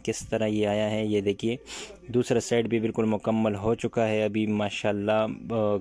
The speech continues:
क्या बताएं हम आपको, जो आप भी इसी तरह बनाएं तो पसंद आए तो कमेंट्स हमको ज़रूर करना है प्लीज़। और देखिए अभी ये निकाल देंगे और डाल देंगे दूसरा,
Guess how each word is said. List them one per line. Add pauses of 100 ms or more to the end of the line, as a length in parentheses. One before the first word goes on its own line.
क्या
बताएं
हम
आपको,
जो
आप
भी (100)
इसी
तरह
बनाएं
तो (380)
पसंद
आए
तो
कमेंट्स
हमको
ज़रूर
करना
है
प्लीज़। (460)
और
देखिए (100)
अभी
ये
निकाल
देंगे (400)
और
डाल
देंगे (240)
दूसरा,